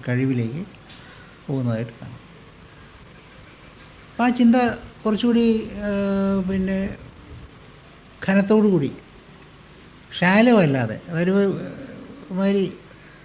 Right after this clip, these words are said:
അത്തരത്തിലുള്ള ചിന്തകൾക്ക് പിന്നെ വരാനൊക്കാതായി പോകും. പിന്നെ എല്ലാം ഡീപ്പായിട്ടുള്ള തോട്ട്സേ ഉണ്ടാവുള്ളൂ. അപ്പോൾ ഡീപ്പായിട്ടുള്ള തോട്ട്സ് ഉണ്ടാകുമ്പോൾ എന്ന് വെച്ചാൽ അതിനകത്ത് നമ്മുടെ മൈൻഡും,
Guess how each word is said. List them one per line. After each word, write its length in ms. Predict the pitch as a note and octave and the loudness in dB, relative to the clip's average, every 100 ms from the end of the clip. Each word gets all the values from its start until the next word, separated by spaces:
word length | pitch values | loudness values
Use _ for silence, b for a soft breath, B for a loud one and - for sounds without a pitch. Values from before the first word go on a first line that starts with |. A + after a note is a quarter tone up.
| - - - | -20 -20 -8
അത്തരത്തിലുള്ള 480 | F#3 C4 A#3+ B3 B3 | 0 2 4 4 4
ചിന്തകൾക്ക് 460 | - A3+ B3+ B3+ A#3+ | 6 8 8 6 4
പിന്നെ 200 | A#3 G#3+ | 4 6
വരാനൊക്കാതായി 760 | F#3+ A3+ B3 A3+ E3 B2+ G#2+ | 6 6 4 4 0 0 -4
പോകും. 260 | B2+ C#3 - - - - - - - - - - - - - - | -8 -14 -20 -20 -20 -20 -20 -20 -20 -20 -20 -20 -20 -20 -20 -4
പിന്നെ 260 | G3+ A3+ B3+ | 2 6 8
എല്ലാം 520 | A3+ B3 B3+ B3+ F#3 - - - - - - - E3+ | 8 8 6 4 2 -6 -18 -20 -20 -20 -20 -2 2
ഡീപ്പായിട്ടുള്ള 560 | A3+ A#3 A#3 A3+ A3+ | 4 6 4 6 4
തോട്ട്സേ 360 | - G3+ - G3+ | 2 2 0 0
ഉണ്ടാവുള്ളൂ. 500 | E3+ E3 C3+ G#2 G#2 E3 | 2 2 2 -2 -6 -4
അപ്പോൾ 120 | F3 | 0
ഡീപ്പായിട്ടുള്ള 580 | E3+ G3 A#3 A#3+ A#3+ A3+ | 2 4 4 4 4 4
തോട്ട്സ് 260 | A3+ A3 | 2 2
ഉണ്ടാകുമ്പോൾ 360 | G#3 A3 A3+ A3+ | 2 4 4 4
എന്ന് 160 | A3 | 2
വെച്ചാൽ 320 | A3 A3 A3 A3 | 2 2 2 2
അതിനകത്ത് 320 | A3 G#3+ G#3+ | 2 0 0
നമ്മുടെ 320 | G#3 G#3 G#3+ | 2 2 4
മൈൻഡും, 500 | G3+ G3+ G#3 A3 | 2 2 2 2